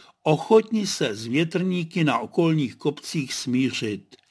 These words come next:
Peníze vynaložené na výstavbu terminálu nebudou zmarněny ani v okamžiku,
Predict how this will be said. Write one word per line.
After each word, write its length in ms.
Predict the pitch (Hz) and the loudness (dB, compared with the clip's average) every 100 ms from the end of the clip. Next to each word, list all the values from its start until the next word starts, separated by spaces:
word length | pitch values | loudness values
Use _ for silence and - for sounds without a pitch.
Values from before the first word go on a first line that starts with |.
| - - - _ | -20 -20 -20 _
Peníze 640 | - 165 254 269 220 175 131 | 2 6 8 8 6 0 0
vynaložené 720 | 131 160 196 196 220 208 208 | 0 0 0 0 -2 -2 0
na 160 | 156 | 0
výstavbu 640 | 127 147 - - 202 196 175 | 0 -2 -4 -4 -2 0 -2
terminálu 840 | - 143 143 160 160 165 175 175 | 0 2 4 4 6 4 4 4
nebudou 600 | 147 156 160 196 190 170 | 4 4 2 2 4 4
zmarněny 680 | 135 131 135 143 170 175 185 | 2 2 2 2 -2 -4 -2
ani 280 | 147 165 151 | 0 0 0
v 100 | 143 | -4
okamžiku, 840 | 107 120 120 110 101 - 123 | -6 -6 -6 -8 -10 -6 -4